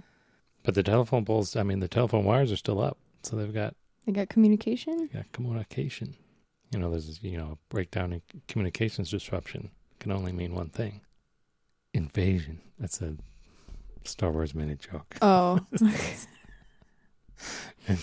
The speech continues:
Speaker 1: in the Phantom Menace. I don't know if
Speaker 2: Mm-hmm.
Speaker 1: you remember the Phantom Menace at all.
Speaker 2: No.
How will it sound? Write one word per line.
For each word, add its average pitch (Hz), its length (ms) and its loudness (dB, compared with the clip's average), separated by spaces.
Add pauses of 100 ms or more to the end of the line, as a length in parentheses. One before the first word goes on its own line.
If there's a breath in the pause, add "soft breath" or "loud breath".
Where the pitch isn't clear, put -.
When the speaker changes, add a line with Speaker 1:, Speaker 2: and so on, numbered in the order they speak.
(180)
Speaker 1:
in 120 220 4
the 90 80 0
Phantom 87 400 2
Menace. 87 420 -2 (100)
I 208 40 6
don't 214 160 10
know 196 60 6
if 185 80 2
Speaker 2:
Mm-hmm. 208 80 0
Speaker 1:
you 196 80 0
remember 87 340 -4
the 95 80 -6
Phantom 104 340 -6
Menace - 260 -10
at - 80 -10
all. 123 200 -10 (180)
Speaker 2:
No. 208 340 0